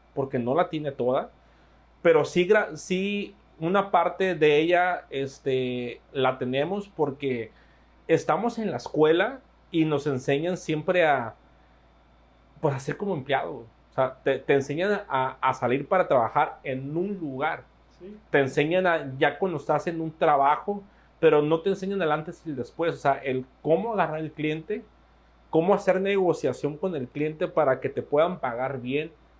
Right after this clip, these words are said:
Speaker 1: darle un valor a tu trabajo y después de cómo llevar una cuestión administrativa, cómo llevar una cuestión administrativa para que ese proyecto o servicio que haces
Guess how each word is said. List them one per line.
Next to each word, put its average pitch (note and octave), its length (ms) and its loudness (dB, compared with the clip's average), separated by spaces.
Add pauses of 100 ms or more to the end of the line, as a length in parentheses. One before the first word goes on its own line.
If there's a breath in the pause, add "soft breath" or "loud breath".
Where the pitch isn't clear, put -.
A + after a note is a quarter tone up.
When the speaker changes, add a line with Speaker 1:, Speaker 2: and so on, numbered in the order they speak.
Speaker 1:
darle C#3 320 2
un F3+ 140 -6
valor D#3 340 2
a D#3+ 80 -4
tu G3 100 -8
trabajo C#3 580 0 (520 soft breath)
y D#3 140 4
después E3 640 2
de G#3+ 360 4 (320)
cómo D#3+ 280 0
llevar D3+ 260 4
una E3+ 240 -2
cuestión D3 300 -6
administrativa, D#3 920 -4 (1500)
cómo D3+ 220 4
llevar D#3 220 6
una F#3 180 4
cuestión D3+ 300 2
administrativa E3+ 1080 2 (160)
para C#3 320 2
que C3+ 120 0
ese B2+ 160 0
proyecto C#3+ 680 0
o F3 720 -2
servicio C3+ 560 -2
que D3+ 80 0
haces F3 400 2